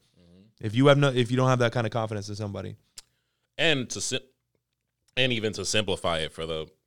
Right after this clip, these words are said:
Speaker 1: you know, kind of the more toxic folk, honestly, and I'll be honest, like, I'm Dominican and Puerto Rican. I de-, you, you're Portuguese, so we could say, we could say the same thing about all of us in this room.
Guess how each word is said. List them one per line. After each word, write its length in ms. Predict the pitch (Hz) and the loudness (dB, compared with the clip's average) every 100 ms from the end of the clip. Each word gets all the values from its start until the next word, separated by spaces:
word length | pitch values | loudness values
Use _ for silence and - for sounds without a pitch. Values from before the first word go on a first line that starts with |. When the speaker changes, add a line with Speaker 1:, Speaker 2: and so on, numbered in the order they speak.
| _ _ _ - | _ _ _ -16
Speaker 1:
you 100 | 107 | -10
know, 160 | 92 80 | -10 -10
kind 240 | - 92 | -10 -10
of 60 | 85 | -10
the 60 | 82 | -10
more 260 | 90 92 | -6 -6
toxic 480 | 90 92 92 - 98 | -6 -8 -8 -10 -14
folk, 360 | - 120 123 - _ _ _ _ _ | -6 -6 -6 -16 _ _ _ _ _
honestly, 580 | 98 117 107 98 90 80 _ _ _ _ _ _ _ _ - | 4 4 4 0 -4 -6 _ _ _ _ _ _ _ _ -2
and 120 | 107 | 2
I'll 80 | 110 | 4
be 140 | 110 | 4
honest, 360 | 95 107 92 - | 4 4 2 0
like, 300 | 87 82 - _ _ _ _ - | 0 -2 -6 _ _ _ _ 2
I'm 180 | 123 113 | 2 2
Dominican 480 | 107 104 98 95 | 0 2 0 -2
and 100 | 87 | -4
Puerto 220 | 90 85 80 | -4 -6 -4
Rican. 400 | 80 78 71 69 - | -8 -10 -16 -18 -2
I 100 | 98 | 0
de-, 240 | 98 117 - 71 | 4 2 2 -14
you, 260 | 90 110 - | -8 -8 -2
you're 220 | 107 117 | 2 2
Portuguese, 580 | - 113 - 92 98 101 | 4 2 2 -4 -4 -4
so 220 | - 90 | -2 -2
we 140 | 87 87 | -4 -6
could 160 | 98 | -4
say, 340 | - 98 92 - | 0 0 0 -4
we 140 | 92 90 | -10 -8
could 120 | 98 | -4
say 140 | 98 | -4
the 60 | 87 | -2
same 220 | 95 87 | -2 -2
thing 140 | 87 | -4
about 140 | 87 87 | -2 0
all 180 | 98 95 | 0 0
of 100 | 82 | -4
us 180 | 80 | -6
in 80 | 82 | -8
this 160 | 78 - | -8 -10
room. 260 | 117 80 | -10 -12